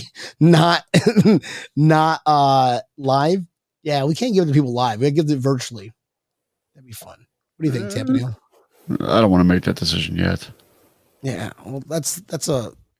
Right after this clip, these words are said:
Speaker 1: that's a Sunday, Sunday morning, Brian and Tampaniel problem, right?
Speaker 2: Looks like you have to listen to find out.
Speaker 1: I know. <laughs> And find us, too. You gotta find us.
Speaker 2: Yes, you definitely gotta find us.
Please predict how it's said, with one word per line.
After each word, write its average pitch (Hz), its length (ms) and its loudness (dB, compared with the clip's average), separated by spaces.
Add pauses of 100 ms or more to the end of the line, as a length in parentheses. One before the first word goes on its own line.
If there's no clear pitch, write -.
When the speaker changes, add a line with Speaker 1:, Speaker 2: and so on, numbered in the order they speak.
(120)
Speaker 1:
that's 147 200 -10
a 143 40 -2
Sunday, 131 460 0 (180)
Sunday 143 260 -2
morning, 123 480 -2 (240)
Brian 120 280 -6
and 113 100 -10
Tampaniel 127 460 -2
problem, 123 340 -6
right? 135 200 -4 (100)
Speaker 2:
Looks 123 240 4
like 135 160 4
you 127 60 4
have 117 100 4
to 104 100 2
listen 107 320 2
to 98 40 -2
find 98 300 -2
out. 107 260 2 (680)
Speaker 1:
I 151 300 -4
know. 127 360 -4 (1160)
<laughs> 160 80 -10 (580)
And 156 220 4
find 165 380 2
us, - 220 -4
too. 151 320 -2
You 156 140 -10
gotta 165 120 -10
find 131 340 -6
us. - 220 -20 (640)
Speaker 2:
Yes, 113 300 -2
you 110 80 -10
definitely 120 240 -4
gotta 123 120 -6
find 107 260 -6
us. - 220 -16